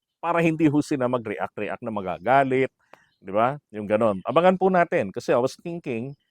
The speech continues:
I'm, I am actually, uh, considering na ulitin po nila yung ginawa nila noon kay Gloria Arroyo. Di ba? During the, uh, edsa three, yung, uh, failed edsa, uh, edsa three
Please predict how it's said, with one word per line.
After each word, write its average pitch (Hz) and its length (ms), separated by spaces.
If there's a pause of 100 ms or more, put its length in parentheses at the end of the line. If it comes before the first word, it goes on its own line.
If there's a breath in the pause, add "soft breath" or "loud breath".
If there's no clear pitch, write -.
(240)
I'm, 180 120
I 202 280
am 226 80
actually, 175 400 (240)
uh, 131 160
considering 135 840 (200)
na 139 160
ulitin 156 480
po 143 160
nila 120 400 (400)
yung 131 160
ginawa 127 440
nila 123 280
noon 104 400
kay 117 120
Gloria 101 400
Arroyo. 82 440 (960)
Di 104 80
ba? 123 200
During 120 400
the, 117 240
uh, - 40
edsa 110 600 (640)
three, 123 360 (640)
yung, 104 160
uh, 104 80
failed 165 520
edsa, 117 360
uh, 80 120
edsa 113 480
three 117 360